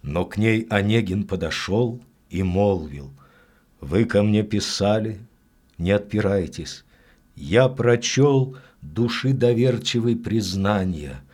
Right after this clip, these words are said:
любви невинной излияния. Мне ваша искренность мила, она в волненье привела давно умолкнувшие чувства.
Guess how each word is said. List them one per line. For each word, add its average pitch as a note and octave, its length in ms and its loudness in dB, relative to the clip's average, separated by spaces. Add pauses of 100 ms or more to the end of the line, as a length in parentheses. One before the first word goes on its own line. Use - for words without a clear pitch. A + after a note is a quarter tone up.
(320)
любви G#2 640 0
невинной B2 920 2
излияния. F#2+ 1160 -2 (580)
Мне G2+ 320 0
ваша C3+ 420 2
искренность B2 1000 -2
мила, F2 600 -2 (480)
она A2+ 460 0 (240)
в D2+ 220 -14
волненье C3 880 4
привела G#2 840 0 (300)
давно A2 680 2
умолкнувшие G#2 960 -2
чувства. F2+ 800 -6